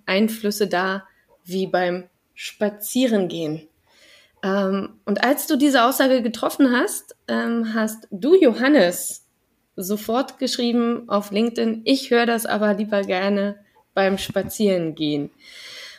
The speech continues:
Also lasst uns mal reden, ähm, Johannes, Axel, wenn ihr eure beiden Aussagen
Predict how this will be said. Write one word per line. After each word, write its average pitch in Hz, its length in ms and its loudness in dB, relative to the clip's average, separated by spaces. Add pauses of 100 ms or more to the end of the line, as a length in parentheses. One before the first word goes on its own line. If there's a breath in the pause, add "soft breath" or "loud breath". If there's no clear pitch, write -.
(120)
Also 208 240 4
lasst 254 260 2
uns 277 220 4
mal 240 160 2
reden, 202 600 2
ähm, 180 580 -4 (120)
Johannes, 208 520 4
Axel, 202 400 -2
wenn 202 140 0
ihr 254 160 2
eure 240 180 0
beiden 233 320 2
Aussagen 220 760 0